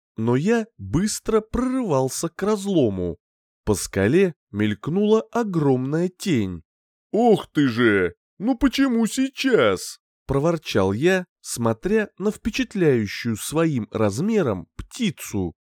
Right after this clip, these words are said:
Размах крыльев больше девяти метров,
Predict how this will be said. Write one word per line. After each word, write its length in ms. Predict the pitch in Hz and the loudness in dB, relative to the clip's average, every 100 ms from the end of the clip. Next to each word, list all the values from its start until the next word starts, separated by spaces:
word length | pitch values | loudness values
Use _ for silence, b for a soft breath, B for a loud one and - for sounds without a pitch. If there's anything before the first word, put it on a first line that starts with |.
| _ _ _ - | _ _ _ -4
Размах 680 | 107 131 117 127 95 - - | 2 2 2 0 0 -2 -8
крыльев 720 | 156 220 214 120 90 82 - _ | -2 0 0 0 -2 -4 -10 _
больше 640 | 104 123 214 208 - 233 - | -6 0 2 2 -2 -6 -6
девяти 580 | 156 220 247 - 147 160 | -6 -2 -4 -6 -8 -6
метров, 720 | 202 190 104 98 92 82 | -2 -2 -2 -2 -4 -4